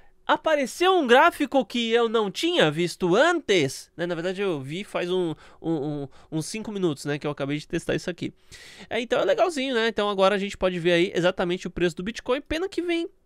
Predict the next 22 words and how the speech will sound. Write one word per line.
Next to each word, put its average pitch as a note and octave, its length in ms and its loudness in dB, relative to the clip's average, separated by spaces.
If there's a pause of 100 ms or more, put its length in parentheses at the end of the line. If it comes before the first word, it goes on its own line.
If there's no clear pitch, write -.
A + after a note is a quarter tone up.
(200)
em C#4 140 -10
uma D4 140 -8
imagem, A3+ 640 0
né? G3 480 0 (400)
Ah, D4 260 2
assim, D4 260 0
não, C4 140 4
beleza, C#4 240 4
já F3+ 120 4
é A3 40 4
muito D#4 240 -4
positivo, C4+ 400 0
é B3 40 8
muito A#3 220 -6
legal, A#3+ 400 4
mas G3 320 0
já - 160 0 (560)
seria A4 320 -4
legal G4 220 0
se - 60 -10
tivesse, C4 280 0 (400)
se E3 100 -14